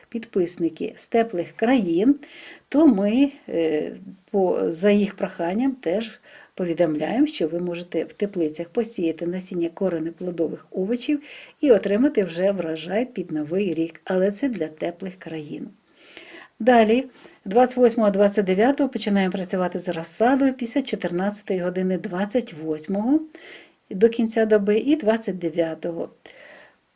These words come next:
Для квітів актуальні такі агроприйоми двадцять восьмого та двадцять дев'ятого. Поливи, підживлення будь-якими добривами, укорінення живців, нарізка та укорінення живців, посіви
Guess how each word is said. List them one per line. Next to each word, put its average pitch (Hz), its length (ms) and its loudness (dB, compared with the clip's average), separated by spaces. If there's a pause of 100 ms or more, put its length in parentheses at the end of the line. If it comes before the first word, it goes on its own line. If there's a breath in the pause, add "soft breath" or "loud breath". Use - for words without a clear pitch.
(180)
Для 247 220 6
квітів 240 920 2
актуальні 240 880 4
такі 202 540 -4
агроприйоми 180 920 -2
двадцять 202 640 -2
восьмого 185 480 -4
та 160 180 -2
двадцять 160 400 -6
дев'ятого. 160 640 -4
Поливи, 202 580 4 (120)
підживлення 185 720 0
будь-якими 226 480 -2
добривами, 214 640 2 (540 loud breath)
укорінення 240 920 6 (220 loud breath)
живців, 185 640 -2
нарізка 190 560 0
та 214 160 2
укорінення 165 640 -2
живців, 202 420 -6 (480 loud breath)
посіви 233 800 4